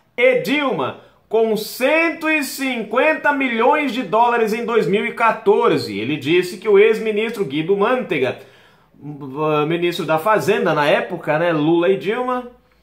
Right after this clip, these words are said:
operava as contas.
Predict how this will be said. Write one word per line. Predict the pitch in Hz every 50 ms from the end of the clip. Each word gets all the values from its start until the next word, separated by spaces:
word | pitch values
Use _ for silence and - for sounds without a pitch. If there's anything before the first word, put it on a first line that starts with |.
| _ _ _ _ _ _
operava | 185 214 208 233 254 240 240 247 247 247 254 - - 233
as | 233 - -
contas. | - - - 233 240 240 220 185 156 127 127 107 90 78 - - - - - _